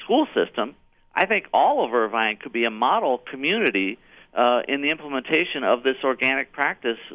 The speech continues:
where we have a safer environment, not just for the children, but for all the families who, who live and work in Irvine. And that could be, that could be, uh, modeled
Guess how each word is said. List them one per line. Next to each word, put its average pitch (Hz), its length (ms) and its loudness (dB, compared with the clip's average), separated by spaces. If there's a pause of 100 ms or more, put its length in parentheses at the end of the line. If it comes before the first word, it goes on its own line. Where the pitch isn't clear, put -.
where 131 220 2
we 135 120 -2
have 143 180 2
a 123 60 -4 (120)
safer 139 360 0
environment, 120 560 -2 (380)
not 135 180 0
just - 220 -6
for 143 140 0
the 135 80 0
children, 170 480 -2
but 143 100 -4 (100)
for 135 280 2
all 202 260 4
the - 80 -10
families 113 360 -2 (100)
who, 120 200 0
who 127 140 -2 (100)
live 139 120 6
and 135 160 -4
work 143 220 0
in 143 80 -4
Irvine. 147 360 -4 (160)
And 127 120 -6
that 160 180 0
could 147 160 -4
be, 131 340 -2
that 135 200 -2
could 135 140 -6
be, 131 240 -2 (340)
uh, 120 200 2
modeled 127 640 0